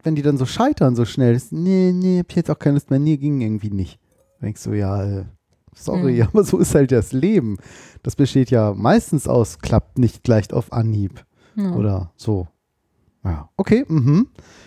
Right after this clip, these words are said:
Speaker 1: Interessant. Was noch für, ähm, Tipps?
Speaker 2: Ähm, die Eltern
Speaker 1: So.
Speaker 2: bieten Ersatzbefriedigung statt echtem Trost an.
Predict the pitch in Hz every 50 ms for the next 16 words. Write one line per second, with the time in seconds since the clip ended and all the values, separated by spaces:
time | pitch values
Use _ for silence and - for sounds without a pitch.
0 | - _ - 110 - 147 135 - - 131 185 - 143 - - 151 151 - - -
1 | 214 214 220 220 - - 214 208 214 214 - - 285 - - - - - _ _
2 | _ _ _ _ _ - - 190 180 180 175 175 175 170 175 170 - - 175 175
3 | 180 190 190 185 185 175 - 185 175 160 165 - 165 - - - 208 208 - 226
4 | 214 214 214 208 - - 220 - 180 - - 165 160 - - - 170 180 - -
5 | - - 208 220